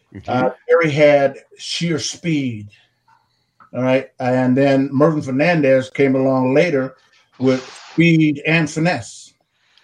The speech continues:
Speaker 1: Yeah.
Speaker 2: Right? Uh, Terry Greer was not gonna be the guy that makes the cuts, but if you gave him an inch, he'd try to take a mile. Tom
Speaker 1: <laughs>
Speaker 2: Borzani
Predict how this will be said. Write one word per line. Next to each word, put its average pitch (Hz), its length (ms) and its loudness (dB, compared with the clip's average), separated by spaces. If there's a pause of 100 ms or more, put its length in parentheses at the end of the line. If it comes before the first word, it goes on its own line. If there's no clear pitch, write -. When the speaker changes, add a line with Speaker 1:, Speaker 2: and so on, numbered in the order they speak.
Speaker 1:
Yeah. 92 220 -12 (280)
Speaker 2:
Right? 131 300 -2 (460)
Uh, 127 320 -2
Terry 156 540 0 (320)
Greer 156 320 0
was 135 200 0
not 139 260 0
gonna 135 180 -2
be 127 160 -4
the 123 80 -4
guy 131 220 -2
that 123 200 -6
makes 123 380 -2
the 127 240 -2
cuts, - 320 -6
but - 360 -2 (260)
if 131 180 -6
you 135 80 -6
gave 143 200 2
him 135 140 2
an 131 140 0
inch, 151 240 -2
he'd 135 180 -4
try 135 220 0
to 123 60 -6
take 127 200 -2
a 120 60 -6
mile. 123 500 -2 (2000)
Tom 156 240 2
Speaker 1:
<laughs> - 60 -6
Speaker 2:
Borzani 160 640 -2